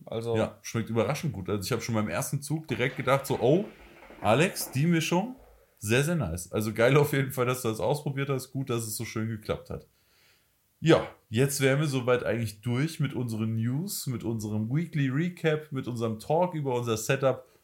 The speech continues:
Speaker 2: und mit unserer kleinen Danksagung an euch für euer cooles Feedback.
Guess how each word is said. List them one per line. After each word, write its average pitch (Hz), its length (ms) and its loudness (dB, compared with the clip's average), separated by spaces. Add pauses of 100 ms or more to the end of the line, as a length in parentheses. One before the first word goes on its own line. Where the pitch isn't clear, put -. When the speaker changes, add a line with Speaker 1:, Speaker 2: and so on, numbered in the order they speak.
Speaker 2:
und 135 200 0
mit 131 100 -2
unserer 120 360 -2
kleinen 110 420 -2 (760)
Danksagung 107 880 0 (240)
an 107 180 0
euch 113 440 0
für - 460 -4
euer 113 280 2
cooles 107 380 -4
Feedback. - 520 -8